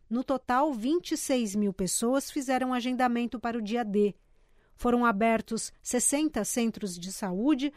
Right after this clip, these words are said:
das nove da manhã às cinco da tarde, e cinco centros de imunização,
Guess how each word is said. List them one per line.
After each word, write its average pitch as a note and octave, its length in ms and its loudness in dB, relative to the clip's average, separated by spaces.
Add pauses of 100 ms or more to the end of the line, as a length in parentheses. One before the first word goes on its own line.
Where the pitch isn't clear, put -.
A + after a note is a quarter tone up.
(160)
das A3 180 2
nove A#3 300 2
da A3+ 100 2
manhã A3 400 2
às A#3+ 140 -4
cinco C#4+ 240 -4
da A#3+ 120 4
tarde, B3 540 2 (260)
e A#3+ 60 -6
cinco E4 480 0
centros C4+ 500 -2
de A3+ 180 -2
imunização, C4 840 4